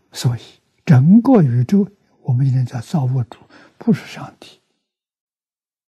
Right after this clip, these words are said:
是谁呀？是你的自信。自信只有一个，我们的共同一个自信。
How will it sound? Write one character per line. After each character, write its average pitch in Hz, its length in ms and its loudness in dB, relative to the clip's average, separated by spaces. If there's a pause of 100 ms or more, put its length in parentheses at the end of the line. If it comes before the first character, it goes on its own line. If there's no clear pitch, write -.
(640)
是 - 180 0
谁 135 220 0
呀？ 151 180 -6 (360)
是 - 180 -6
你 123 180 0
的 139 140 -6
自 - 180 -6
信。 196 300 -6 (1600)
自 208 200 2
信 165 220 2
只 139 80 -2
有 131 80 2
一 151 200 0
个， - 440 -10 (520)
我 131 200 -2
们 147 160 0
的 135 160 -6
共 226 400 2
同 123 260 -6
一 156 140 -2
个 131 160 -8
自 - 180 -10
信。 - 220 -16